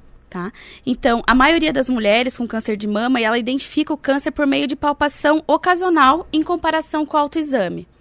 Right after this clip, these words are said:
Então, lá em mil novecentos e cinquenta, nos Estados Unidos, começou a se propagar materiais, vídeos, informações dessa palpação sistemática pela mulher, né? E aí, com estudos,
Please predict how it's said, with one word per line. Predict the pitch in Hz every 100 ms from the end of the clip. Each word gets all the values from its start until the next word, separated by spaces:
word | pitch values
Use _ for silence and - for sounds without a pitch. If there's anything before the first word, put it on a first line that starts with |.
| _ - - - -
Então, | 233 - 277
lá | 269 330 403 403
em |
mil | 359 330
novecentos | 320 277 294 269
e | -
cinquenta, | 240 240 254 262 254
nos | 254 233
Estados | 226 - 233 220
Unidos, | 233 233 247 226 - - - -
começou | - 254 254 - 247
a | 240 240
se | - 254 233 - -
propagar | - 254 233 233 240
materiais, | 240 240 202 190 214 233 226 208
vídeos, | 196 233 240 226 220
informações | 220 240 220 220 262 247
dessa | 247 262
palpação | - 254 262 - 262
sistemática | - 262 - 262 202 220 254 247 - -
pela | 240 247 247
mulher, | 262 277 190 156 - _ - - -
né? | 196 226 - - -
E | 254 311
aí, | 339 320 339
com | 311 302
estudos, | 294 - 247 269 285 277 233 262 247